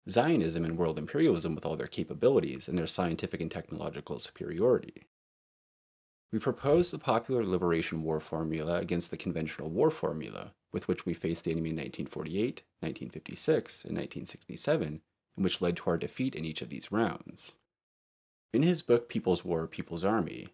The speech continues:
General Giap says, quote, "The balance of forces decidedly showed up our weaknesses against the enemy's power.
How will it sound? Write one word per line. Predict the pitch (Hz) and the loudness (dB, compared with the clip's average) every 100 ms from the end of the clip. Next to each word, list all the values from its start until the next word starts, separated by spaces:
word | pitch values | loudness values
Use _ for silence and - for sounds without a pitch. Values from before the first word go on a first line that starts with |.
| _ | _
General | - 110 120 | 0 4 4
Giap | - 90 85 - | 4 2 2 -4
says, | - 76 76 | -4 -4 -6
quote, | - - - - - _ _ | -8 -6 -6 -10 -20 _ _
"The | - | -4
balance | 95 123 165 | 0 0 0
of | 170 | -2
forces | - 117 113 113 104 | 0 2 2 0 -2
decidedly | 92 - 92 101 98 90 | -2 2 2 2 2 0
showed | - 85 | 2 2
up | 82 82 | 0 0
our | 80 | -2
weaknesses | 82 85 82 - 78 | -2 -4 -4 -4 -8
against | - 76 - | -8 -6 -6
the | 131 | -6
enemy's | - - - | -6 -8 -4
power. | 117 110 - - - | -2 -2 -4 -12 -14